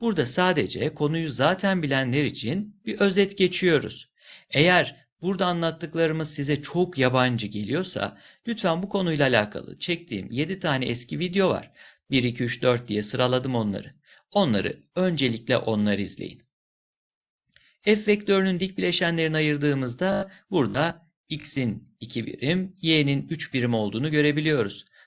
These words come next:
Dolayısıyla x değeri artı iki, y değeri de artı üç kadar olacaktır. Bu f vektör olduğunu da lütfen unutmayalım. Bileşenlere vektör işareti konulmaz. Yani fx'in üzerine, bakın fx'in üzerine vektör işareti koymuyorum.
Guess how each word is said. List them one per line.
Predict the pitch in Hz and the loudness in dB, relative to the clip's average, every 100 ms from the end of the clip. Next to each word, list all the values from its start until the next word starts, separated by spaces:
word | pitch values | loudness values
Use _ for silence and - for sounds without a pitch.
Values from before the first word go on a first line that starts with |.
| _ | _
Dolayısıyla | - 101 90 - 110 | 0 0 0 -2 -2
x | 139 - - | -2 -6 -4
değeri | 104 101 | -6 -6
artı | 90 127 117 - | -2 0 0 -4
iki, | 110 - 123 123 | -10 -6 -6 -4
y | 165 147 | -2 0
değeri | 113 101 107 | 0 -2 -2
de | 135 | 2
artı | 127 120 127 | 2 2 -6
üç | - | -8
kadar | 127 120 113 | -4 -2 -2
olacaktır. | 107 101 101 - - - _ - - _ _ | -4 -6 -8 -10 -20 -20 _ -20 -20 _ _
Bu | 151 143 143 | -2 -2 -2
f | 139 131 131 | -2 -2 0
vektör | 117 113 127 | 0 2 2
olduğunu | 110 101 104 104 104 | 2 0 -4 -4 0
da | 135 151 147 - | 2 0 -4 -12
lütfen | 120 127 139 | -4 -2 -2
unutmayalım. | 139 135 139 131 107 101 - _ - | -4 -4 -2 0 -2 -6 -20 _ -2
Bileşenlere | 214 208 208 202 202 185 | 2 2 2 2 2 2
vektör | 185 180 180 | 2 2 0
işareti | 120 117 104 95 180 202 - _ - | 0 0 -2 -2 -2 -2 -6 _ -4
konulmaz. | 247 233 208 175 - - | 0 2 4 2 0 0
Yani | 143 104 - 143 | 0 0 -2 -4
fx'in | 139 139 - 143 - | -4 -8 -4 -4 -4
üzerine, | 101 104 98 120 147 | -6 -6 -6 -6 -6
bakın | 101 - - | -8 -8 -8
fx'in | 120 113 - 139 | -8 -8 -6 -6
üzerine | 101 113 117 | -4 -4 -2
vektör | 123 123 127 | -2 -2 -4
işareti | 107 110 110 - | -4 -4 -6 -4
koymuyorum. | 185 190 185 160 104 | -2 0 2 0 0